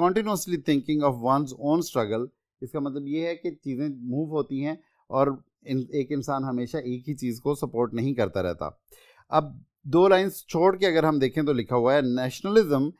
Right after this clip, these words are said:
when it becomes successful sometimes goes on spreading in an aggressive way and becomes a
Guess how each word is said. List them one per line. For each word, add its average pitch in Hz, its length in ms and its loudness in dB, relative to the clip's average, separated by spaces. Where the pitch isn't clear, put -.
when 160 160 4
it 165 40 -2
becomes 156 340 0
successful 160 640 -6
sometimes 147 360 0
goes 165 320 4
on 131 360 2
spreading 165 500 2
in 151 140 4
an 156 60 2
aggressive 139 460 2
way 139 240 4
and 131 200 -2
becomes 139 400 0
a 131 80 2